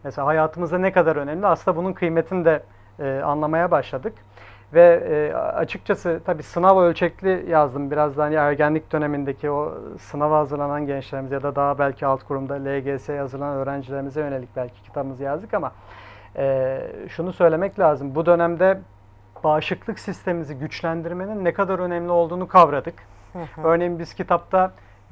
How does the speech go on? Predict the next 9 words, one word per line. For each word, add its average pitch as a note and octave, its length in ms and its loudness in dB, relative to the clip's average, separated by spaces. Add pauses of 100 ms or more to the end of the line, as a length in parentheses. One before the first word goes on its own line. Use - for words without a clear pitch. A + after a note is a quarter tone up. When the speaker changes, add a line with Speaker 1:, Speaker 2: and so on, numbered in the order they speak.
(120)
Speaker 1:
beyni D#3+ 320 2
hızlandıran, D#3 680 2
beynin C#3+ 260 -2
çalışmasını E3 640 -4
hızlandıran D#3+ 640 -4
besinlerden D#3+ 800 0
bahsettik. - 680 -10 (360)
Aynı D#3 160 2
şekilde F3 500 -2